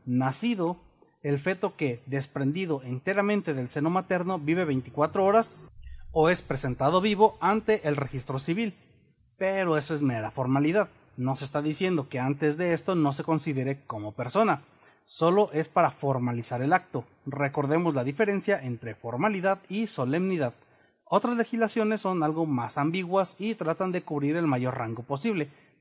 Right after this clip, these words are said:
pues consideran que para efectos jurídicos se le tendrá considerado como nacido desde el momento de su concepción.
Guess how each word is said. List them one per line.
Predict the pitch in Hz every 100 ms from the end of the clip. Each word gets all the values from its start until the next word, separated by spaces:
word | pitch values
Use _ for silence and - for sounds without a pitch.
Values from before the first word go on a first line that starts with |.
| _
pues | - 247
consideran | - 247 240 196 190 202
que | 160
para | 143 135 120
efectos | 131 123 139 -
jurídicos | - 226 202 175 196 196 _ _ -
se | -
le | 135
tendrá | 131 135 139 160 180
considerado | 127 - 226 196 196 196 -
como | 131 113 113
nacido | 110 127 202 180 208 - _ -
desde | 131 139 135
el | 139
momento | 135 127 123 151
de | 120
su | 120
concepción. | - 120 139 - 226 208